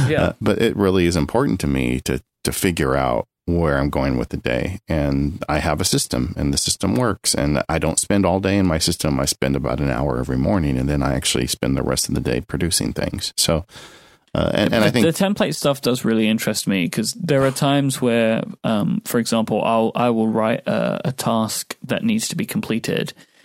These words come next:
Speaker 1: but I know that task has multiple steps that need to be done for it to be completed. And I, I actually will then make a bulleted list in the notes part of the task, of all of the things that need to be done before that, uh, item can be completed. So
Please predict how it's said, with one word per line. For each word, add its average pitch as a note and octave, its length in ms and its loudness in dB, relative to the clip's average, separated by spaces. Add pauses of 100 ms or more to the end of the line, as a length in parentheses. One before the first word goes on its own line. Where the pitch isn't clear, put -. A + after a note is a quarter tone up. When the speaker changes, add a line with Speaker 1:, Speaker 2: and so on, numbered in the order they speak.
(240)
Speaker 1:
but - 120 2
I B2+ 120 4
know B2+ 260 4
that A#2+ 280 0
task C#3 460 2
has A2 160 0
multiple A#2 400 0
steps - 640 -2
that - 160 -2
need A2+ 240 0
to G#2 80 -2
be A2 100 0
done A2 360 0
for G#2+ 240 -2
it - 100 -4
to G#2+ 100 -2
be G#2 120 -2
completed. B2 540 -2
And A#2+ 140 2
I, C3 140 2
I C3 380 2
actually B2+ 340 0
will A2+ 140 0
then B2 420 2 (100)
make A#2+ 200 0
a G#2+ 60 -2
bulleted B2 360 0
list B2 400 0
in A2+ 140 2
the A2 80 2
notes C3 480 0 (160)
part D#3 280 0
of D#3+ 120 -6
the - 60 -16
task, E3+ 460 -2 (280)
of A2 100 -4
all A#2+ 200 0
of A2+ 100 0
the - 60 -14
things A#2+ 320 0
that - 100 -2
need A2+ 180 0
to - 60 -12
be D3 100 0
done C3 260 0 (320)
before A2+ 280 0
that, - 220 -4 (360)
uh, - 220 -2
item - 260 0
can - 120 0
be G#2+ 100 0
completed. A#2+ 560 -2 (560)
So C3 440 2